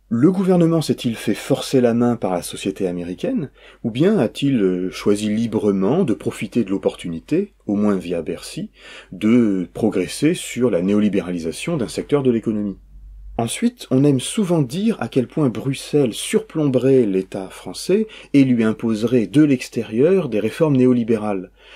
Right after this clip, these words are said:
Mais ici, on voit plutôt un Parlement européen qui avance sur des propositions sociales et un État français parfaitement souverain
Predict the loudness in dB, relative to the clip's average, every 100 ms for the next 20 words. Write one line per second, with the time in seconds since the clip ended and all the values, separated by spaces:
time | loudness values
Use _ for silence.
0 | -2 -2 -2 -4 -4 -2 0 2 0 -2
1 | 0 2 2 0 -12 -12 -12 -2 0 4
2 | 4 4 0 0 -2 -2 -2 -2 -6 _
3 | _ -14 -8 -2 2 2 0 -4 -12 -14
4 | -6 -6 -4 -8 -8 -8 -8 -10 -10 -8
5 | -6 -6 -8 -14 -20 -20 -18 -18 -18 -20
6 | -2 2 6 6 4 2 -2 -2 -4 -4
7 | -4 -4 -4 -10 -20 _ -6 -6 -2 -4
8 | -2 -6 -4 -6 -4 -4